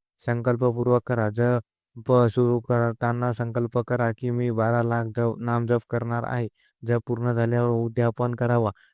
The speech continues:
अं, श्रींची मूर्ती किंवा फोटो पूजून घे-, नैवेद्य, भजन व प्रसाद घ्यावा. दररोज संख्या ठरवा. उदा, दररोज पाच माळेत पाचशे चाळीस जप,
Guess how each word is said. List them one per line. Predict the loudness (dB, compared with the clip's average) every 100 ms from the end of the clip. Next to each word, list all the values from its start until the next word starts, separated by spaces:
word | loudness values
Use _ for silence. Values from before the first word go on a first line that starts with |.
| -8
अं, | -4 -2 -2 -4
श्रींची | -2 0 2
मूर्ती | 2 2 2 0 0
किंवा | 2 2
फोटो | 2 0 2 2
पूजून | 0 0 0 0 -4
घे-, | -2 -2 -4
नैवेद्य, | -2 0 0 -2 -10 _ _ _ _ _ _ _
भजन | -4 0 2 4
व | 2
प्रसाद | 2 0 -2 -2
घ्यावा. | 0 0 0
दररोज | 0 0 2 0 0
संख्या | -4 -2 -2 -2 -2 -6
ठरवा. | -4 0 0
उदा, | 0 0 0 -2 _ _ _
दररोज | 2 4 6 4
पाच | 0 0
माळेत | 0 0 2 2 0 -2
पाचशे | -4 -2 -2 -2
चाळीस | -2 0 2 2
जप, | 2